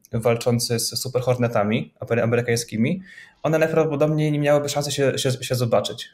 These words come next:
ponieważ, e, współczesna walka powietrzna jest już toczona na takie dystanse, że ten kontakt wzrokowy jest właściwie bardzo rzadko możliwy, szczególnie jeśli mówimy o konfrontacji z, o samolotów, które różni sobą, przynajmniej teor-, teoretycznie,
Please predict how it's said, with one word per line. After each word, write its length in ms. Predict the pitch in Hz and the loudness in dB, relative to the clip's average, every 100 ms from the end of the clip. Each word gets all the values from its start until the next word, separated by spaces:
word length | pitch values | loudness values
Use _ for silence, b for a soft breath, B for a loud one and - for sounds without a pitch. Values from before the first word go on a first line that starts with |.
| - | -6
ponieważ, 560 | 117 123 120 117 - - | 0 2 2 0 -2 -2
e, 340 | 123 117 120 110 | -2 0 0 0
współczesna 760 | - 127 139 131 127 120 120 B B B _ 123 | 0 -2 0 0 2 2 0 B B B _ 2
walka 240 | 131 135 | 2 2
powietrzna 440 | 127 123 127 127 | 0 0 -2 0
jest 160 | 127 127 | -2 -2
już 80 | 120 | -6
toczona 340 | 127 127 123 | -4 0 0
na 60 | 120 | 0
takie 200 | 131 131 | 0 0
dystanse, 640 | 120 120 113 113 127 147 B B B - | 0 0 0 0 0 0 B B B -8
że 60 | |
ten 160 | 135 127 | -2 0
kontakt 380 | 143 143 131 - | 0 0 -2 -2
wzrokowy 420 | 123 127 131 131 | 0 2 2 2
jest 100 | 123 | 0
właściwie 540 | 117 - 120 120 120 - | -4 -6 0 2 2 -2
bardzo 340 | 117 120 120 120 | 0 2 2 2
rzadko 300 | 117 - 120 | 0 0 0
możliwy, 480 | 117 120 113 - - | 2 2 0 -2 -10
szczególnie 540 | - 120 139 147 117 | -4 -2 2 2 2
jeśli 420 | 107 - 110 110 B B B - | 2 0 -2 -4 B B B -2
mówimy 400 | 117 123 123 117 | 0 4 4 2
o 80 | 117 | 0
konfrontacji 640 | 120 131 123 123 - 117 | -2 -2 0 0 0 -6
z, 100 | 120 | -6
o 200 | 123 120 | -4 -4
samolotów, 360 | 120 127 123 | 0 -2 -2
które 180 | - 117 | -4 0
różni 300 | 120 123 123 | 2 2 0
sobą, 400 | 120 113 117 117 - _ - | 2 2 4 2 0 _ -10
przynajmniej 300 | - 127 131 | 0 2 4
teor-, 200 | 131 127 | 4 6
teoretycznie, 600 | 135 127 120 - 202 | 4 0 -4 -4 -4